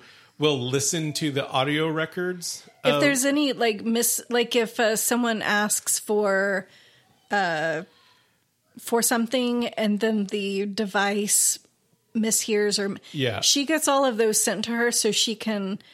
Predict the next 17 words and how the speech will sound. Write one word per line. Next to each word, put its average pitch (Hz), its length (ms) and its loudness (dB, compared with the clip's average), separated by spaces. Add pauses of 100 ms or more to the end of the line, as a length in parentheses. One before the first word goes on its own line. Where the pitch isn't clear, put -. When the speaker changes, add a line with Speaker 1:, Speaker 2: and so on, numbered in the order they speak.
(260)
Speaker 2:
reprogram 220 840 0
things 214 380 -2
to 190 420 0
make 202 340 -2
adjustments. 180 720 -2
So - 120 0
Speaker 1:
Yeah. 233 80 4
Speaker 2:
that's 240 160 2
kind 302 180 2
of 269 120 0
her 240 120 2
job. 202 460 2 (280)
She - 180 0
works 277 220 0
from 269 200 0
home. 226 420 0
She's 226 420 -2